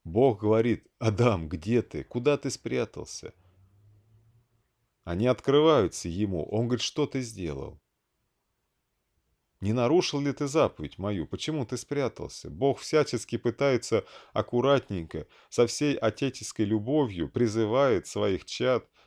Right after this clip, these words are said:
Адама с Евой к покаянию, но они не каются. Они обвиняют всех вокруг и даже доходят до полного безумия, что тычут Богу в том, что во всём виноват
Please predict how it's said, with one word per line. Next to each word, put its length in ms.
Адама 440
с 100
Евой 260
к 80
покаянию, 640
но 120
они 180
не 140
каются. 720
Они 200
обвиняют 500
всех 360
вокруг 500
и 80
даже 300
доходят 560
до 100
полного 480
безумия, 500
что 220
тычут 380
Богу 500
в 60
том, 180
что 160
во 140
всём 260
виноват 480